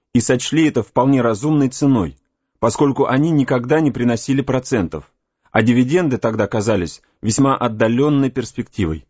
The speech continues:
Подвижной состав приобретённой железной дороги насчитывал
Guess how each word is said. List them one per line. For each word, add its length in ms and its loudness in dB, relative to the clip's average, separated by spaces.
Подвижной 480 2
состав 580 -2
приобретённой 680 0
железной 440 0
дороги 340 0
насчитывал 640 -2